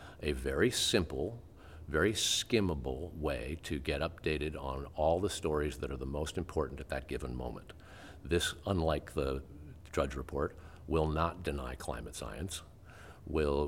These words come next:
will, will not push agendas that divide, uh, people rather than, uh, and, and be helpful and productive and,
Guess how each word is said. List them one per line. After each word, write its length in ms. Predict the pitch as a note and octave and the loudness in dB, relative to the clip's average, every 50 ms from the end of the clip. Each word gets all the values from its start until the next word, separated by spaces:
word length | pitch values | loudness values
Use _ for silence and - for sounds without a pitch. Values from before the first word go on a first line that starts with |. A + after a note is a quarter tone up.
| C#2+ D#2 | 0 0
will, 200 | D2+ D#2 D2 D2 | 0 0 0 0
will 240 | D#2+ E2 D#2 D2 | 0 0 0 2
not 300 | D2 D#2+ F2 F2+ D#2+ - - | 2 2 2 0 0 -4 -4
push 440 | - G2 E2+ D#2+ - - - - - - - - - - - - - - - - | 0 2 2 2 2 0 -2 -2 -4 -8 -12 -14 -14 -14 -16 -16 -18 -12 -8 -4
agendas 760 | E2 D#2 D#2+ E2 E2 D#2+ D#2 D2 D2 D2 C#2+ C#2+ C#2 - - - D2 D2 | -4 0 2 2 2 4 2 2 2 0 0 0 -2 -4 -6 -8 -8 -4
that 580 | D2 C#2+ C2+ C2+ C#2 C#2 - - - D2+ C#2 C#2 | -4 -2 -2 -2 -4 -6 -8 -12 -12 -10 -6 -2
divide, 720 | D#2 D2 D2 D#2+ C#2+ C#2+ C#2 B1+ A#1 A#1+ C2+ C#2+ D#2+ - - - | -2 0 0 2 2 4 4 2 2 0 -2 -4 -6 -6 -8 -8
uh, 280 | C#2+ C2+ C2 C2 B1+ B1 - - - - - - | -6 -6 -6 -6 -8 -10 -12 -14 -16 -18 -12 -8
people 360 | - C#2 - - D2+ E2+ - - - | -8 -6 -6 -4 -6 -6 -6 -8 -6
rather 360 | C#2 C#2 C2+ C#2+ C#2 C#2 C2 | -4 -4 -2 -2 -2 -4 -4
than, 440 | C2 C#2 C2+ C2+ C2+ C2+ C2+ C2+ - - - - - - | -4 -4 -4 -4 -4 -6 -6 -8 -12 -14 -16 -16 -12 -8
uh, 360 | C#2+ C#2 C2 B1+ B1+ B1+ C#2 - - | -8 -6 -4 -4 -6 -6 -8 -8 -4
and, 180 | - - D#2+ - | -4 -4 -2 -2
and 140 | D#2+ D#2+ D2+ | -2 -2 -2
be 100 | D2+ C#2 | -2 -2
helpful 480 | - - E2+ E2 - - A#1+ C#2 D2+ - | 0 2 0 0 0 -2 -4 -4 -4 -4
and 140 | C#2+ C#2+ C#2 | -4 -6 -6
productive 540 | - D2+ C#2 D2 D2 - - C#2+ C#2 C2 | -4 -2 0 0 0 0 -2 -4 -4 -4
and, 220 | C2 C2 C2 C2 | -4 -6 -8 -8